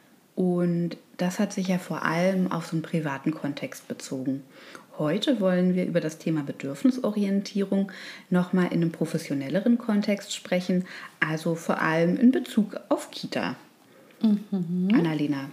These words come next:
Speaker 2: Ja, wir haben uns gedacht, wir beziehen das Ganze einfach noch mal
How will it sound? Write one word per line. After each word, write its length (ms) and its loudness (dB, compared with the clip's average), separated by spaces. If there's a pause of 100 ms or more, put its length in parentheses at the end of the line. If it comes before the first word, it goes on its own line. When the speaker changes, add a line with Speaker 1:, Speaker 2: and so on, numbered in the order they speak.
(480)
Speaker 2:
Ja, 480 2
wir 200 8
haben 400 8
uns 200 4
gedacht, 360 4
wir 100 4
beziehen 560 4
das 220 4
Ganze 360 4
einfach 380 4
noch 160 2
mal 300 4